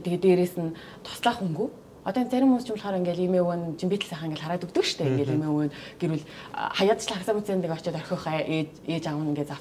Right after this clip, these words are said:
Speaker 1: боломжтой ч юм уу.
Speaker 2: Мгм.
Speaker 1: Яг бид нар шиг одоо төвшөө тэр шиг иймэрхүү бүр ээж аав нь ч байхгүй, залуу гэр бүлүүд бас зөндөө байгаа. Хараад
Speaker 2: Мгм.
Speaker 1: өгөх боломжтой хүн байхгүй. Тэгэхээр бидний сонголт бол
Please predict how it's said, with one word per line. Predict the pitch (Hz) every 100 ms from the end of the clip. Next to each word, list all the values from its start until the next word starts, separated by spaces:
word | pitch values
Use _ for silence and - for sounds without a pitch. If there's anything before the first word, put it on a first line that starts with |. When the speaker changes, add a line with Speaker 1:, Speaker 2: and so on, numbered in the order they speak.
| -
Speaker 1:
боломжтой | 147 160 147 - 170
ч | 170
юм | 202
уу. | - - - 131
Speaker 2:
Мгм. | 127 120 127 - - -
Speaker 1:
Яг | 190 208 - -
бид | 185 -
нар | 208
шиг | - 214 - - -
одоо | 135 170
төвшөө | - 196 175
тэр | 170
шиг | 160 151
иймэрхүү | 165 156 147 147 147 - -
бүр | 269 370 349 196
ээж | 175 - 170 180 165
аав | 160
нь | 226
ч | -
байхгүй, | 147 143 - 143
залуу | 143 139 143
гэр | 143
бүлүүд | 131 143
бас | 143 -
зөндөө | 151 147 143
байгаа. | 139 135 170 - - -
Хараад | 120 180 120
Speaker 2:
Мгм. |
Speaker 1:
өгөх | 120
боломжтой | 160 165 160 - 160
хүн | 147
байхгүй. | 147 - 190 208 - - -
Тэгэхээр | - 196
бидний | 190 190 208 214 208
сонголт | 170 175 185
бол | - 165